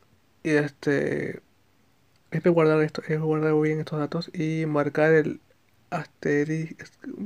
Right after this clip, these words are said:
asterisco ciento ochenta Michi en Vitel. Marcan Teamar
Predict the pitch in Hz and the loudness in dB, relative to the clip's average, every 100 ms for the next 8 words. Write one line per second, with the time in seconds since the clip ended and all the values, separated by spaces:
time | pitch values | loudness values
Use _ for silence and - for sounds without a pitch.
0 | - - _ - 156 156 160 - 160 160 | -12 -18 _ -12 -6 -4 -4 -4 0 0
1 | 170 - 160 165 156 147 - - 160 156 | -2 -6 -6 -4 -4 -4 -6 -6 -4 -2
2 | 160 156 156 170 165 - 220 - _ _ | -2 -4 0 -2 -2 -8 -10 -10 _ _
3 | - 147 143 180 170 - - - - - | -4 -2 8 8 8 -2 -20 -20 -20 -20
4 | _ _ 170 160 165 156 156 - 147 143 | _ _ -4 2 2 2 -2 0 0 2
5 | 165 185 | 2 0